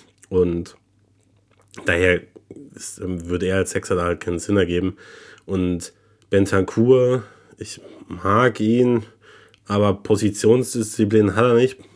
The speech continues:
also wirklich so gar nicht. Äh, er ist der Sechser und steht irgendwie auf rechts außen. Und, ähm, ja, ich meine, man k-, könnte dafür argumentieren, ja, Archie Gray vielleicht. Ich glaube aber nicht, dass er diese Saison noch viel als Mittelfeldspieler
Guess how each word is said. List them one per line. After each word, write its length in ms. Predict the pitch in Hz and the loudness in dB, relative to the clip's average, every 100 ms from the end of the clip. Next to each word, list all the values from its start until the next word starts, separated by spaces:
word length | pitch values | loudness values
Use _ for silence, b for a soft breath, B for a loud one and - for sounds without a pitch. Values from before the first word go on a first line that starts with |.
| - | -6
also 200 | 101 104 | -2 2
wirklich 240 | 120 120 | 2 2
so 100 | 107 | 2
gar 260 | 95 98 117 | 0 0 0
nicht. 360 | 131 127 - _ B B B B B | 0 -2 -8 _ B B B B B
Äh, 280 | 104 101 101 | 0 2 2
er 120 | - 104 | 0 -2
ist 160 | - | 2
der 80 | 107 | 0
Sechser 360 | - 120 - 107 | 2 0 2 2
und 120 | 104 | 2
steht 220 | - 107 | 2 2
irgendwie 320 | 104 107 104 | 2 4 4
auf 180 | 98 - | 4 2
rechts 220 | 104 104 | -2 -2
außen. 440 | 101 104 117 135 135 _ _ b b b b b b - | 0 0 0 -4 -6 _ _ b b b b b b -2
Und, 800 | 101 98 95 95 92 92 87 - | 2 4 4 2 0 -2 -6 -10
ähm, 540 | 90 92 90 90 87 87 b b b b b _ _ _ _ _ _ _ _ - | -2 0 2 0 -4 -6 b b b b b _ _ _ _ _ _ _ _ -10
ja, 240 | 90 95 | -2 0
ich 100 | 95 | 0
meine, 140 | 95 | 0
man 200 | 95 90 | 0 -2
k-, 100 | - - | -8 -14
könnte 280 | - 95 95 | -8 -4 -2
dafür 280 | 95 95 | -2 -2
argumentieren, 480 | 92 92 92 - 92 | 0 2 0 -4 -8
ja, 140 | 87 92 | -6 -6
Archie 220 | 104 120 | -4 -4
Gray 280 | 110 180 208 | 0 2 2
vielleicht. 460 | 110 92 85 - - b b b b | 0 -4 -4 -8 -18 b b b b
Ich 100 | - | -4
glaube 320 | 90 110 117 | 2 6 6
aber 140 | 101 | 6
nicht, 280 | 101 113 110 | 4 2 2
dass 120 | 110 | 0
er 80 | 110 | 0
diese 300 | - 107 104 | 0 0 0
Saison 380 | 95 - 104 104 | -4 -2 0 2
noch 120 | 107 | 0
viel 260 | - 107 87 | -2 -4 -2
als 220 | 92 - | -4 -2
Mittelfeldspieler 840 | 107 98 - 95 - 95 92 90 | -4 -4 -6 -6 -6 -2 0 -2